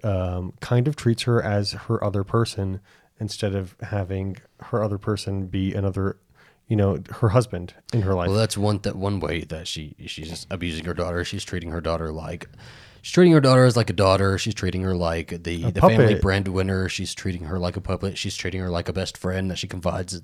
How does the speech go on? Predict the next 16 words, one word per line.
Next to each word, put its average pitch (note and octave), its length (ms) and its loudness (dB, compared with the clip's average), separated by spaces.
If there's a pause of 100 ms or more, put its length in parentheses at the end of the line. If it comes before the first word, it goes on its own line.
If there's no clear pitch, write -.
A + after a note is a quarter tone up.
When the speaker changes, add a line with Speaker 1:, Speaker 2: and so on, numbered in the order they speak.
Speaker 2:
things G2 320 0
that, F#2 160 -6 (160)
that G2+ 140 -8
this G2 140 -6
child F#2 280 -2
shouldn't F#2 360 -4
know F#2+ 240 -2
about. G#2+ 360 -2 (300)
Like, G#2 160 -2
she's A#2+ 160 0
doing C3 260 6
all G#2 140 4
of F2+ 80 -4
those F2+ 220 -4
things, E2 500 -6
um, F2 360 0